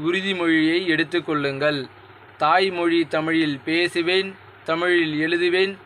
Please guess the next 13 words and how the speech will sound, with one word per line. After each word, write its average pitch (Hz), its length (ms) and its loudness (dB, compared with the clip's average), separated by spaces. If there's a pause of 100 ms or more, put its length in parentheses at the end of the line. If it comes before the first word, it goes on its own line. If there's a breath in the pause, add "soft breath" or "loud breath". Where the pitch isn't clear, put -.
(220)
தமிழ் 196 320 -2
மொழிக்காக 175 800 0
பாடுபடுவேன்" 180 580 0
என்று 156 480 -2 (360 loud breath)
உறுதிமொழி 185 600 0
எடுத்து, 151 480 -4 (220)
அதை 156 300 0
வாழ்நாள் 208 500 2
முழுவதும் 175 580 -2 (320)
பின்பற்றுவேன் 180 680 -2
என்று 151 480 -2 (520)
சபதம் 185 400 0
எடுத்துக்கொள்ளுங்கள். 156 840 -2